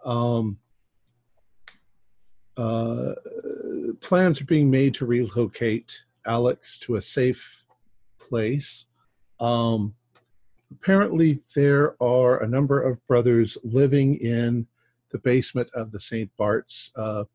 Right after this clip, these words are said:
Catholic Church. Um, they think that's a fairly safe area. They haven't seen any patrols. Um, it'll be a little tricky getting there, but they can go in the evening, um, in the dark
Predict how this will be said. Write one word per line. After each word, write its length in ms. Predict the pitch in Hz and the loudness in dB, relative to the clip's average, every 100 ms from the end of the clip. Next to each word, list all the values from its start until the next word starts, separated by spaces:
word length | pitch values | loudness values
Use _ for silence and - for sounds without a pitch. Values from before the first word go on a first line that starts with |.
| _ | _
Catholic 420 | 113 107 - - | -6 -6 -8 -16
Church. 540 | - 156 143 - - - _ _ _ _ _ _ _ _ | -2 2 2 -2 -14 -16 _ _ _ _ _ _ _ _
Um, 540 | 135 117 113 110 107 95 _ _ _ - - - _ - | -6 -2 -2 -2 -4 -8 _ _ _ -20 -20 -20 _ -6
they 140 | 135 135 | 0 2
think 240 | 156 135 | 2 2
that's 200 | 135 - | 2 -2
a 40 | 104 | -4
fairly 340 | 120 107 101 | -4 -2 -4
safe 320 | - 101 92 | -6 -8 -6
area. 420 | 107 101 98 101 - _ _ _ - | -6 -4 -6 -10 -14 _ _ _ -8
They 80 | 110 | -2
haven't 320 | 120 117 98 | 0 -2 -4
seen 320 | - 135 120 | -2 -2 0
any 180 | 113 101 | -2 -4
patrols. 880 | - - 131 117 117 113 107 - - _ _ _ _ - | -8 -8 0 2 2 0 -6 -12 -18 _ _ _ _ -10
Um, 600 | 107 107 107 101 101 - - | -6 -4 -4 -4 -6 -10 -6
it'll 180 | 120 113 | -4 -2
be 180 | 123 | 0
a 60 | 113 | 0
little 220 | 113 113 | 0 -2
tricky 340 | - 143 - 113 | 0 -2 -2 -2
getting 320 | 160 151 143 | 2 4 4
there, 220 | 135 135 | 4 0
but 200 | - 117 | -2 -4
they 140 | 139 | -2
can 140 | 135 135 | 0 0
go 180 | 131 127 | 2 2
in 80 | |
the 180 | 113 117 | 0 -2
evening, 480 | 135 131 117 117 117 _ _ _ _ _ - | 0 0 0 -4 -4 _ _ _ _ _ -12
um, 500 | 110 113 110 107 98 - _ _ _ - - | -6 -4 -2 -4 -6 -14 _ _ _ -20 -10
in 140 | 131 120 | -4 -2
the 80 | 95 | -2
dark 480 | 117 117 101 98 | 0 2 0 -2